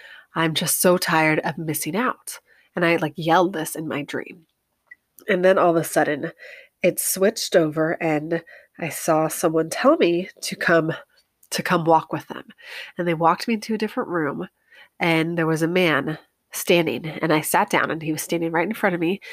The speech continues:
and he had this big plant. And he said to me, "Once you start sowing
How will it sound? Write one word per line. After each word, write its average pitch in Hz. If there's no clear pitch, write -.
and 185
he 160
had 170
this 160
big 165
plant. -
And 165
he 139
said 147
to -
me, -
"Once 175
you 233
start -
sowing 165